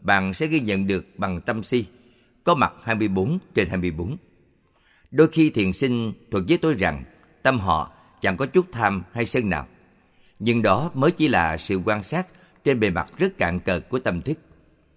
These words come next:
Họ không thực sự thấy cái gì đang ẩn sâu bên dưới. Sức mạnh của chánh niệm và sự vững mạnh, an định của tâm là yếu tố cần thiết để nhìn thấy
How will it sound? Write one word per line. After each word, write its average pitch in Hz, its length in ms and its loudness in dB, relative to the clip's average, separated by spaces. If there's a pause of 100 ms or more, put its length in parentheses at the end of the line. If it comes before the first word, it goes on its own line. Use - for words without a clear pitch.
(440)
Họ 123 160 4
không 151 160 2
thực 110 160 2
sự 101 220 0
thấy 123 240 2
cái 196 160 0
gì 92 360 0
đang 95 240 -2
ẩn 107 180 -2
sâu 127 140 0
bên 110 200 0
dưới. 104 280 -2 (1000)
Sức 185 260 0
mạnh 101 180 0
của - 100 0
chánh 180 240 2
niệm 95 240 2 (260)
và 98 320 4
sự 107 280 -2
vững 135 180 2
mạnh, 85 240 -2 (220)
an 113 240 0
định 82 280 -2
của 127 120 0
tâm 104 280 -2 (300)
là 107 140 2
yếu 143 140 2
tố 185 280 4
cần 95 180 0
thiết 190 280 2 (280)
để 123 100 2
nhìn 113 240 2
thấy 120 320 2